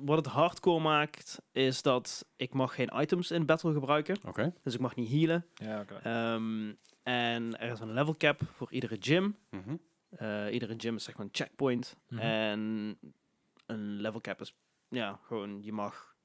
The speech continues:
Speaker 3: Dan niet
Speaker 1: tot,
Speaker 3: boven zitten.
Speaker 1: ja, tot het, eh, hoogste level van, eh, van de gymleader.
Speaker 2: Mhm.
Speaker 1: Voor die split, zeg maar.
Speaker 2: Ja.
Speaker 1: En dat maakt het toch wel een stukje lastiger. Mijn
Speaker 3: Ja.
Speaker 1: eerste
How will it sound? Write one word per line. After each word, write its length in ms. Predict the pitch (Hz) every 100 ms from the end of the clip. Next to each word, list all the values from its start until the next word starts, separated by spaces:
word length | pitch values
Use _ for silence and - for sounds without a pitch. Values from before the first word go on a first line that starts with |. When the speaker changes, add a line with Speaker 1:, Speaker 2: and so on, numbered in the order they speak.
| _
Speaker 3:
Dan 380 | - - - 101
niet 40 |
Speaker 1:
tot, 100 | 139
Speaker 3:
boven 260 | 98 98 98
zitten. 260 | 95 - -
Speaker 1:
ja, 140 | 127
tot 220 | - 135
het, 220 | 131 101 127
eh, 200 | 120 113
hoogste 280 | 127 -
level 220 | 123 117 110
van, 280 | 113 110
eh, 220 | 110 107 107
van 180 | 107 110
de 60 | 104
gymleader. 560 | 120 135 113 113 - _
Speaker 2:
Mhm. 140 | 117 95 123 160 -
Speaker 1:
Voor 140 | - 123
die 120 | 113
split, 340 | - 123 113
zeg 240 | - 110 -
maar. 320 | 98 117 - -
Speaker 2:
Ja. 340 | 98 107 104
Speaker 1:
En 460 | 104 104 104 107 110 _ - - - - - - - _ _
dat 140 | - 208
maakt 160 | 220
het 80 | -
toch 140 | 226 208
wel 280 | 190 170 165
een 200 | 160 165
stukje 260 | - 175 165
lastiger. 540 | 214 - 180 139 123
Mijn 120 | 135
Speaker 3:
Ja. 100 | 147
Speaker 1:
eerste 560 | 147 - 151 135 131